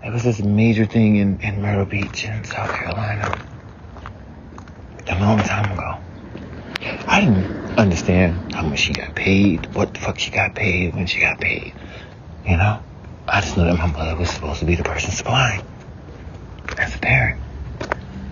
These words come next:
But there were many times, and I know because we asked for a bunch of shit around birthdays and Christmas and holidays.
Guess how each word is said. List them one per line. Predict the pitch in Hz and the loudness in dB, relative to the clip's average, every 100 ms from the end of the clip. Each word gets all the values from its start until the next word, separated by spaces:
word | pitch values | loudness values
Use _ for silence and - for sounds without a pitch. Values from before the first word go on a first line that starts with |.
| - - - - - - - - - - | -10 -12 -12 -14 -12 -12 -10 -10 -6 -6
But | - - - - - - - - - - - - - - - - - - - - | 0 2 2 0 -2 0 0 -2 -2 -6 -8 -10 -12 -12 -12 -12 -12 -14 -10 0
there | - 139 | 2 4
were | 117 - - - - - - - | 2 -2 -10 -18 -18 -18 -14 -2
many | 135 147 123 | 4 6 8
times, | 101 98 85 85 | 6 4 -2 -2
and | 101 | 0
I | 113 | 4
know | 120 101 101 95 87 | 6 6 6 6 4
because | 85 82 95 - | 0 -2 -4 2
we | 151 - | 2 2
asked | - - - | 0 -6 -6
for | - | -8
a | - - | -10 -8
bunch | - 104 - | -4 -4 -4
of | |
shit | - - 117 104 - - - - - | -6 -2 -2 -2 -6 -10 -10 -8 -6
around | 69 104 80 - | -4 -4 -6 0
birthdays | 135 127 - 123 117 107 | 4 4 4 4 6 4
and | 95 | 2
Christmas | - - 110 | 0 2 0
and | 98 | -2
holidays. | - 113 113 110 - - - - | -2 0 0 2 0 0 -4 -10